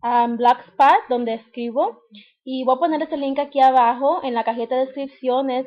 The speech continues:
w w w punto esther punto blogspot punto com. Pero bueno, lo más importante es que chequen este canal que está buenísimo, no pierdan la oportunidad, vayan, suscríbanse y diviértanse con nosotras, que les va a encantar, ¿ok? Que estén muy bien y que Dios les bendiga.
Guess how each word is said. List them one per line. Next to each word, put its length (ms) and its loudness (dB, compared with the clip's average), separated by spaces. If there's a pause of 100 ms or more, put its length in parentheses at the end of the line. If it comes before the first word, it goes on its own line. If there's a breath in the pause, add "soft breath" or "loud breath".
w 220 0
w 180 -2
w 260 -2
punto 200 -2
esther 520 -4
punto 300 -2
blogspot 800 0
punto 340 -6
com. 220 -2 (720 soft breath)
Pero 240 2
bueno, 240 2
lo 120 -2
más 120 2
importante 340 -2
es 60 -10
que 140 -20
chequen 160 -6
este 160 -8
canal 360 2
que 80 0
está 220 4
buenísimo, 840 -2
no 360 -4
pierdan 360 2
la 80 -2
oportunidad, 720 -2 (420 soft breath)
vayan, 580 4
suscríbanse 840 -2
y 220 -4
diviértanse 500 0
con 160 0
nosotras, 640 0 (240)
que 100 -2
les 180 -4
va 80 2
a 40 0
encantar, 600 0
¿ok? 320 -2
Que 60 -4
estén 180 -6
muy 100 -6
bien 140 -4
y 40 -8
que 80 -4
Dios 140 -2
les 120 -8
bendiga. 500 -6